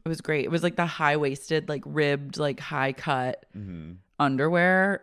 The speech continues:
Speaker 1: And I was like, "Oh, I like these. I feel sexy and I want them," but I didn't get them because I would just wanna wear them to sleep in.
Speaker 2: Where'd you try them on at?
Speaker 1: At Nordstrom.
Speaker 2: Mm. Do they have men's underwear for Skim?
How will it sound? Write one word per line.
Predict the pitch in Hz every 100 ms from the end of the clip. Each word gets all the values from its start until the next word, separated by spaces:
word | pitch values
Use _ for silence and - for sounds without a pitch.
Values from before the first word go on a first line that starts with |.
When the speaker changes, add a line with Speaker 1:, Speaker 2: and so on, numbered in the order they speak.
| -
Speaker 1:
And | 160
I | 151
was | 143 143
like, | 143 135 127 - - _ -
"Oh, | 160
I | 147
like | 139 135 -
these. | 175 185 175
I | 151
feel | 143 139
sexy | - 151 - - 156 143 143 151 _ _ _ _ -
and | 156
I | 151
want | 139 131 143
them," | 165 170 180
but | 156
I | 143 170 -
didn't | 135 127 120
get | 117 -
them | - 170
because | 160 160 127 - - -
I | 143
would | 143
just | 139 135
wanna | 135
wear | 135 135 127
them | 120 120
to | -
sleep | - 120 117 -
in. | - - 117 87 78 _
Speaker 2:
Where'd | 95 101 101
you | 107
try | 85 95
them | 92 85
on | 92 85
at? | 69 80 _ -
Speaker 1:
At | 165 -
Nordstrom. | 143 135 131 - 156 160 165
Speaker 2:
Mm. | 95 82 76 _ _ _ _ -
Do | 127
they |
have | 185
men's | 98 87 101
underwear | 120 131 139 143
for | 143
Skim? | 139 - 147 156